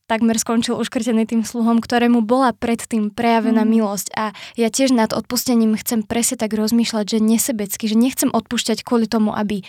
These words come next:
Speaker 1: ja som sa cítila lepšie, alebo nechcem sa nejak vyvyšovať na toho človeka, že á, ty si teraz niečo pokašľal, ale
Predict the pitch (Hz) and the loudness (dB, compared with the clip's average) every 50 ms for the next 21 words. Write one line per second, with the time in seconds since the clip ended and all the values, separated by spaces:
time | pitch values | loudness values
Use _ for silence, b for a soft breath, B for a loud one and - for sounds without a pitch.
0 | B B - 226 233 226 - - 220 185 - 220 208 - 220 190 - 233 214 214 | B B -2 0 0 2 2 0 0 0 -2 -4 -4 -4 -4 -4 -2 -2 -2 0
1 | 208 208 208 208 - - - 226 214 - - 208 208 208 196 208 208 202 B B | 0 0 -2 -4 -4 -4 -2 -2 0 0 0 -2 -2 -2 -2 -2 -2 -2 B B
2 | B B 240 233 - - 247 226 233 233 220 214 202 220 240 226 262 - - 226 | B B 0 0 2 2 0 2 2 2 2 2 2 2 2 2 2 0 0 2
3 | 220 214 220 214 208 - 226 220 - - 226 220 214 214 208 220 220 214 220 - | 2 2 0 0 0 -2 -2 -2 0 0 0 0 0 0 -2 -2 -2 0 0 0
4 | 233 226 233 226 - - - 240 - 240 226 220 226 226 220 - 220 - 226 214 | 0 0 0 0 -2 -2 -2 -2 -2 0 0 2 2 2 2 0 0 -2 -2 0
5 | - 226 220 - - 226 220 220 220 - 208 208 214 214 208 | 0 0 0 0 0 0 0 0 0 -2 -2 -2 -2 -2 -4